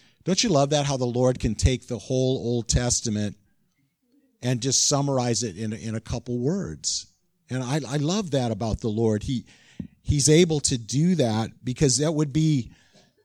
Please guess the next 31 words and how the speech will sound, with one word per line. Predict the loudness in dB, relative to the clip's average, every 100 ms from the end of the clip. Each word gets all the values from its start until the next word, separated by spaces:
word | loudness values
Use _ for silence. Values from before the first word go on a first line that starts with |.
| -12 0
difficult | 0 0 -2 -2 -2
for | -4 -4
us | -4
to | -6
try | -8 -6 -4
to |
remember | -4 -4 -4 -4 -2
all | 0 -2
the | -4
laws, | -6 -4 -2 -2 -2
all | -4 -6 -8
the |
commandments. | -8 -8 -6 -6 -6 -4 -4
And | -4
the | -6
Lord | -6
says, | -6 -6
"You | -6
know, | -8
just | -6 -6 -8 _
don't | -10 -10 -8
get | -10 -8
too | -8
hung | -8 -8
up | -8 -8
on | -8
all | -6
that. | -8
If | -8 -8
you |
just | -6 -4 -4